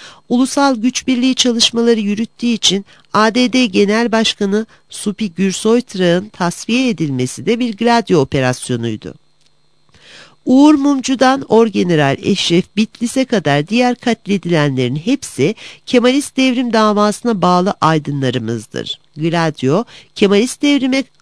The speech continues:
açtığı savaşı Ergenekon davasıyla sürdürmektedir. Hedefte yine A D D Genel Başkanı var. Orgeneral Şener Eruygur. Jandarma Genel Komutanı Orgeneral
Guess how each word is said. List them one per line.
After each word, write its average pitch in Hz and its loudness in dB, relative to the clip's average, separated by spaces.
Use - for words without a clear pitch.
açtığı 233 0
savaşı 214 -2
Ergenekon 180 0
davasıyla 185 0
sürdürmektedir. 156 -6
Hedefte 311 2
yine 254 4
A 208 0
D 233 0
D 277 4
Genel 247 2
Başkanı 135 0
var. 92 -6
Orgeneral 160 0
Şener 165 -2
Eruygur. 135 -2
Jandarma 269 2
Genel 254 0
Komutanı 226 -4
Orgeneral 208 0